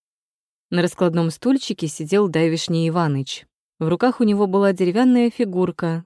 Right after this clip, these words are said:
которую он дорабатывал ножом. Судя по клубам вонючего дыма, в зубах Иваныча торчала сигарета. Лика поморщилась. Иваныч, как назло, не замечал её, и она растерялась. «Простите, Иванович?»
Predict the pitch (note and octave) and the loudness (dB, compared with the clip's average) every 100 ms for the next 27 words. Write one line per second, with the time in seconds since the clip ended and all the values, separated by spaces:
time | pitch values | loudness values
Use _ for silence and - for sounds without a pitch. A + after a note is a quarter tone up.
0 | _ E3 D#3 D#3 D3+ F3+ A#3 G#3+ E3 E3 | _ -4 2 4 4 4 4 2 2 0
1 | F3+ F#3+ F#3+ G3+ A3 F#3 D3 C#3 C3 _ | 0 0 2 2 0 0 -2 -2 -6 _
2 | _ _ _ - - C#4 A#3 - F#3+ G#3+ | _ _ _ -20 -2 0 2 -2 0 0
3 | G#3 A3 F#3 F#3 G3 - F3+ F3 E3 A3 | 2 2 2 2 0 -2 -2 -2 0 2
4 | B3+ D#3 D3 - E3 E3 G#3+ A#3+ F3+ F#3 | 2 2 -4 -8 -6 -2 0 -2 -2 0
5 | G#3+ G3+ F3 D#3 D3+ F3 E3+ E3+ E3+ E3+ | 0 -2 -4 -4 -2 -2 -2 -2 -2 -2
6 | D3+ C#3 D#3+ D3 - _ _ _ _ - | -2 -4 -8 -12 -12 _ _ _ _ -6
7 | D#3 D3 D#3 F3 D#3 D3 - D3 D3 - | -4 -2 -2 0 0 -2 -4 -4 -4 -10
8 | - _ _ _ _ - D#3+ D#3+ E3 E3+ | -20 _ _ _ _ -8 -4 0 0 -2
9 | - - E3 D#3 F3 F3+ G3 A#3 A3+ G3+ | -6 -2 -2 0 0 0 2 2 2 0
10 | E3 D#3+ D#3+ D3+ D3+ D#3 _ _ _ D#3+ | 0 0 -2 -2 -2 -4 _ _ _ -4
11 | D3 D3 E3+ - B3 F3 C#3+ C#3+ - - | -2 0 -4 -2 -2 0 0 -2 -6 -14
12 | _ _ _ _ _ _ _ - G3+ - | _ _ _ _ _ _ _ -4 -4 -2
13 | A3+ - F3 D#3+ - _ G3+ G3 C#4 B3+ | -6 -4 -4 -6 -8 _ -4 2 4 4
14 | E3+ - - | 2 -4 -12